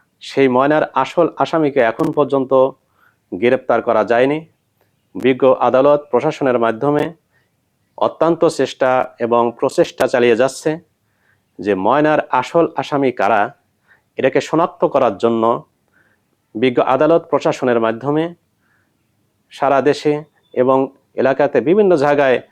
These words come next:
তারা তল্লাশি চালাইছে এবং এর তদন্ত করছেন যে যত দ্রুত এই ময়নার আসামিকে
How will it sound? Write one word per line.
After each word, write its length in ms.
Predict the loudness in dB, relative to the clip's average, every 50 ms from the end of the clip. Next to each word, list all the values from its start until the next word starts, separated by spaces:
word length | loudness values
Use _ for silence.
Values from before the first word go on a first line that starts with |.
| _ _ _ _
তারা 200 | 0 2 2 2
তল্লাশি 440 | 2 0 0 2 2 0 0 -2 -2
চালাইছে 460 | 0 2 2 2 2 2 0 -2 -6 -8 -8 -12 _ _ _ _ _ _ _ _ _ _ _ _ _ _ _ _ _ _ _ -2
এবং 200 | 0 0 2 2 2
এর 120 | 2 0 2 0
তদন্ত 360 | 0 2 2 2 2 0 0
করছেন 480 | 0 2 0 -2 -2 -4 -6 -6 -6 -8 -12 _ _ _ _ _ _ _ _ _
যে 180 | -2 0 2 2 2 2 0 -8 _ _ _ _ _ _ _ _ -16 -16 -16 _ _ _ -14 -4
যত 280 | 0 0 0 2 2 2
দ্রুত 480 | 2 2 2 2 4 4 4 2 2 0 -2 -2 -8 _ _ _ _ _ _ _ _ _ _
এই 140 | -2 0 0
ময়নার 440 | 2 2 2 2 2 2 0 -2 -2 -4
আসামিকে 560 | -6 -6 -4 -2 -2 -2 -2 -2 -2 -2 -2